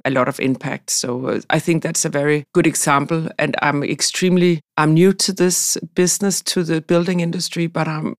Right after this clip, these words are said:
so impressed by how dedicated people are and how willing to share their knowledge to move this agenda forward. And I think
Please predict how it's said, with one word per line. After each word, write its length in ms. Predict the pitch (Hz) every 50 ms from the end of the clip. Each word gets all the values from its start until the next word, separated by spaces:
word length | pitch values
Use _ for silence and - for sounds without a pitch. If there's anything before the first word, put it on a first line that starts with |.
| _ _ -
so 340 | - - - - 190 185
impressed 600 | 185 170 165 - - 165 165 170 - - - - - _ _ _ _ _ _ _ _ _ -
by 340 | - 151 151 151 147 143 139 - _ -
how 140 | - 147 160
dedicated 640 | 151 - 165 165 165 - - - 180 180 - - -
people 320 | - - 196 185 - -
are 320 | 170 190 - - - - -
and 100 | - 160
how 200 | 151 - 170 165
willing 400 | 151 147 170 165 165 180 196 185
to 160 | - - 175
share 260 | 156 - - 175 175
their 160 | 170 175 185 160
knowledge 580 | 151 147 147 151 175 196 - - - - - - _ _ - - - - - _ _ -
to 100 | - 156
move 280 | 160 165 180 175 -
this 180 | - 190 175 -
agenda 360 | 175 165 - 175 165 175 185
forward. 480 | 170 - - 170 165 170 185 196 - - -
And 160 | - 151 151
I 60 | 151
think 400 | 143 - - 165 160 175 - -